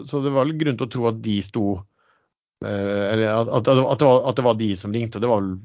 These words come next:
var det Fearnley, og så var det vel Clarkson som hadde ringt, hvis jeg ikke husker helt feil. Men det er jo ikke noe store, altså, det, det er jo ganske små beløp da, for de gutta også. Så det er ikke akkurat sånn at dette vil være noe sånn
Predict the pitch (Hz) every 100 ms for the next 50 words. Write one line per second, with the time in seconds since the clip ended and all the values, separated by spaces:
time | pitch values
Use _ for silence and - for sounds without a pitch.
0 | - _ 101 95 98 107 113 - 110 98
1 | 92 90 92 107 101 90 90 - _ _
2 | 117 95 85 - 85 - 95 95 85 92
3 | 90 90 90 110 - 101 104 95 98 101
4 | - 90 - 120 113 - - - - 123
5 | 131 - 147 147 123 127 - 165 135 110
6 | 92 - - 104 123 - 127 127 143 123
7 | 113 131 147 135 - 139 139 131 113 92
8 | 98 101 113 190 143 131 110 101 104 104
9 | 92 90 139 - _ _ _ _ _ _
10 | _ _ _ _ _ _ 131 117 117 117
11 | 107 151 139 120 117 104 107 107 110 -
12 | 95 101 107 104 92 95 107